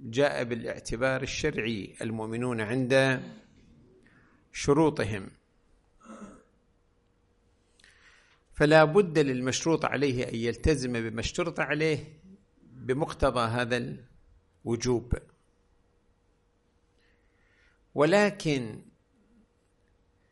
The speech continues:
الشارط يجبر أو لا يجبر، هذا ما سنتحدث عنه في المسألة الأخرى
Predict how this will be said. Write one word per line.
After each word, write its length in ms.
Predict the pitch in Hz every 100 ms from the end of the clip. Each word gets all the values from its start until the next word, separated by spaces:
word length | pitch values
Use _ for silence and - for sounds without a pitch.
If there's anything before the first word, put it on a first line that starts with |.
| _ _ _ _ _ _ _ -
الشارط 1000 | 135 - - 131 127 127 165 170 - - - _ _ _ _ _ _ _ 220 208 - - _ -
يجبر 720 | 123 139 185 151 139 120 -
أو 160 | 120 117
لا 180 | 117
يجبر، 840 | 110 110 104 107 135 147 143 147 - - - _ _ _ _
هذا 280 | - 180 170
ما 180 | 151 135
سنتحدث 760 | - 127 117 - 160 135 123
عنه 480 | 123 143 131 139 180 - _ _ _ _ _ _ _ _ _ _ _ _ _
في 80 | -
المسألة 520 | 120 120 - 143 143 143
الأخرى 1040 | 143 156 190 - 190 - 127 107 92 -